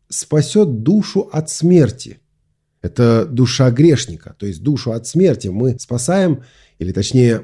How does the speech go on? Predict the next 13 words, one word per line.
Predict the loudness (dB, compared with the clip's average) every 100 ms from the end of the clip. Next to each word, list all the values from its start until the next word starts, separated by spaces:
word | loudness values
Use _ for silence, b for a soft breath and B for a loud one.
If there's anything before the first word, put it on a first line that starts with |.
| -8
Бог | 0 2 2 -2 -14
спасает, | -10 -8 -2 -2 -2
Господь | -2 -4 -2 -2 -2
спасает | -4 -8 -2 2 2 0 _
через | -4 -2 0
наши | -2 -2
действия. | -2 0 0 -4 -16 _ _ _ 0
Мы | 4 4 2
становимся | 0 2 2 0 -2
инструментом | -2 0 2 2 0 -2
в | -2
руках | -2 -2 -2
Божьих. | 2 0 0 -10